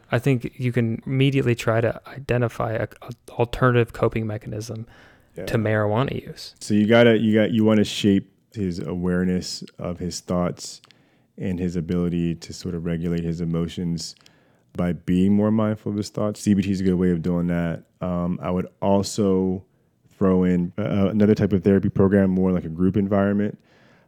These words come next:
Speaker 2: where there's motivational interviewing and also probably twelve-step facilitation.
Speaker 1: Yeah, I'm definitely getting into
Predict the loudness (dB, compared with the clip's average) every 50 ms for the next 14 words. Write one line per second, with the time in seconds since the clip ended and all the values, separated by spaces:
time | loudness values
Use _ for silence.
0 | _ -12 -4 0 4 6 6 6 6 6 6 4 4 4 4 4 4 4 4 2
1 | 2 0 -2 -2 0 0 2 2 2 2 2 2 2 2 2 2 2 0 -2 -4
2 | -6 -4 -2 -2 0 -2 -2 -4 -4 -2 -2 -2 -2 -2 -2 -4 -2 -2 -2 -2
3 | -2 -4 -4 -2 -2 -2 -2 -4 -6 -8 -8 -8 -10 -10 -8 -8 -8 -6 -4 -4
4 | -4 -4 -4 -6 -6 -4 -2 -2 -2 -2 -6 -10 _ _ -6 -4 0 2 2 2
5 | 2 0 -4 -4 -4 -2 -2 -2 -2 -4 -4 -4 -4 -6 -8